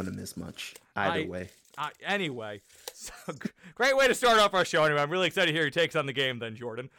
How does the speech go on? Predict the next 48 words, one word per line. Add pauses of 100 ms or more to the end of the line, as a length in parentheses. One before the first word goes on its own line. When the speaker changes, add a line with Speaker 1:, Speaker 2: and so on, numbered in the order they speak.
(180)
Speaker 2:
But (640)
Speaker 1:
Oh,
I
got,
I
got
some
takes.
Speaker 2:
Oh,
good,
excellent.
As
long
as, (240)
doesn't
matter
if
you
watch
the
game
or
not.
As
long
as
you
got
takes,
you
can
come
on
the
show. (400)
But (2250)
if, (1600)
I'll
recap
it
for
both
you
and
the
audience
at
home.